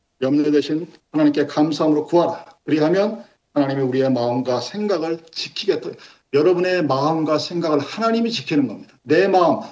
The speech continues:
my mind, my thinking이 아니라 하나님께서 내 마음과 생각을 컨트롤하고 지켜주시겠다고 얘기합니다. "아무것도 염려하지 말고 오직 모든 일에 기도와 간구로 너희 구할 것을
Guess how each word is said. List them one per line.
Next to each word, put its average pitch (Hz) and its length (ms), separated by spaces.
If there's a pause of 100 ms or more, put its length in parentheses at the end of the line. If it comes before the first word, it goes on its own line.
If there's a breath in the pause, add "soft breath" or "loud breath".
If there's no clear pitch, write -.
my 180 240
mind, 160 360
my 170 280
thinking이 214 340
아니라 160 280
하나님께서 226 640
내 170 180
마음과 175 300
생각을 180 480 (340 loud breath)
컨트롤하고 185 760
지켜주시겠다고 175 800
얘기합니다. - 360 (600)
"아무것도 185 380
염려하지 175 340
말고 151 520
오직 147 280
모든 139 280
일에 135 160
기도와 135 300
간구로 147 400
너희 147 280
구할 139 280
것을 165 360